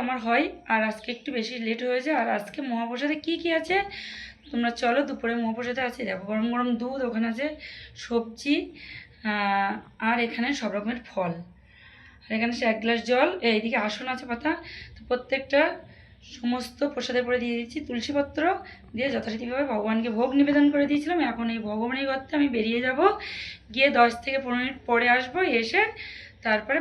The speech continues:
ভগবানদের বিশ্রামে দিয়ে যাবো, আর মহাপ্রসাদটা তখন নিয়ে যাব, তারপরে সবাই প্রসাদ পাবো। তো কারা কারা একাদশী করেছে অবশ্যই কমেন্টে জানিও তো। আর যারা যারা এখনও একাদশী করা শুরু করনি, খুব শীঘ্রই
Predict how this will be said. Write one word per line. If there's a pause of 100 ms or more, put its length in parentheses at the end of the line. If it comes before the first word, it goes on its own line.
ভগবানদের
বিশ্রামে
দিয়ে
যাবো,
আর
মহাপ্রসাদটা
তখন (100)
নিয়ে
যাব, (1080)
তারপরে (120)
সবাই
প্রসাদ (100)
পাবো। (640)
তো (560)
কারা
কারা
একাদশী
করেছে (100)
অবশ্যই
কমেন্টে
জানিও
তো। (720)
আর (400)
যারা
যারা
এখনও (120)
একাদশী
করা (140)
শুরু (100)
করনি, (140)
খুব (140)
শীঘ্রই